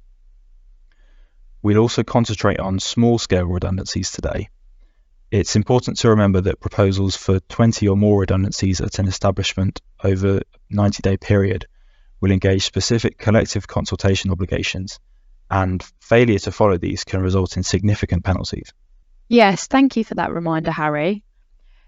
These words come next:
Speaker 2: Today, we will also discuss the key things to bear in mind for employees who are at risk and the compensation they might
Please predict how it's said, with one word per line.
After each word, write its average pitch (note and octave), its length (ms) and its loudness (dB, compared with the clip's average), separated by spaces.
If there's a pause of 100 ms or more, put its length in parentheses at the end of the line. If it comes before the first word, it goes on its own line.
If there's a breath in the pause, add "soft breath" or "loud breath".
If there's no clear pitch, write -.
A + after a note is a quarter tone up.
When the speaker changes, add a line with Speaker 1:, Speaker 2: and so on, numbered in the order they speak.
(100)
Speaker 2:
Today, C4 340 4
we C4 140 -2
will A#3+ 120 0
also C4+ 340 -2
discuss G#3 420 -4
the G#3 100 -6
key B3+ 300 0
things F#3 400 -2
to - 100 -16
bear G3 220 0
in A3 160 2
mind E3 340 -2
for - 140 -8
employees F3 580 -2
who F3+ 160 -4
are E3 200 0
at - 120 -4
risk F3 560 -4
and F#3 140 -2
the F3+ 60 -6
compensation G#3+ 840 -2
they E3 140 -2
might E3+ 320 -2